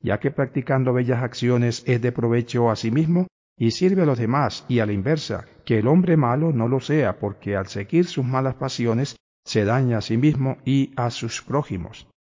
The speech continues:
En el perverso, en efecto, hay desacuerdo entre lo que debe hacer y lo que hace, siempre que el justo hace lo que debe hacer, porque la razón en cada hombre escoge lo mejor para sí misma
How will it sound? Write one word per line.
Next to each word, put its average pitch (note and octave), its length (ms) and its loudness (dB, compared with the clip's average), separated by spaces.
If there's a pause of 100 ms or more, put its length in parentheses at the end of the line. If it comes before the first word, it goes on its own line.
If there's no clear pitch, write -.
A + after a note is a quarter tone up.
(440)
En A#2 160 4
el A2 160 2
perverso, A#2+ 560 0
en F3+ 80 2
efecto, C3 640 0
hay A#2+ 120 2
desacuerdo B2 640 -2
entre A2 260 -2
lo G2+ 180 -2
que G2+ 140 -2
debe B2+ 240 0
hacer C3 340 -2
y B2 120 -2
lo G#2+ 160 0
que G2+ 160 -2
hace, B2 340 -4 (320)
siempre D3 560 2
que D3 100 -2
el C#3 80 0
justo B2 560 -2
hace A2+ 320 -2
lo G2 160 -2
que F#2 140 -4
debe A2 180 -2
hacer, C#3 380 -2 (480)
porque A2 280 0
la A2 120 0
razón C#3 480 2
en D#3 160 4
cada C#3 320 2
hombre C#3 300 2
escoge B2 400 -2
lo A#2+ 100 2
mejor A#2 360 0
para A2+ 200 -2
sí A2+ 160 -2
misma C#3 420 0